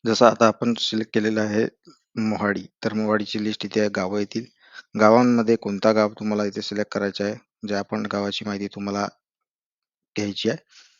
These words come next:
त्यानंतर तुमच्या समोर एक लिस्ट येईल. थोडा वेळ लागतो मित्रांनो, हा लोड करत असतो. लोड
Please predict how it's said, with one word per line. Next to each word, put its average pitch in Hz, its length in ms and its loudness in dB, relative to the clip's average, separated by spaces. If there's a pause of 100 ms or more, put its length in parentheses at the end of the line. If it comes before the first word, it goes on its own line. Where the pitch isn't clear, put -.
(300)
त्यानंतर 123 360 2
तुमच्या 117 300 -4
समोर 113 320 -2
एक 117 180 -6
लिस्ट 104 380 -4
येईल. 90 160 -8 (280)
थोडा 113 180 0
वेळ 113 280 0
लागतो 107 260 -8
मित्रांनो, 110 380 -6
हा 110 160 -8
लोड 101 260 -8
करत - 300 -6
असतो. - 360 -14 (120)
लोड 104 240 -4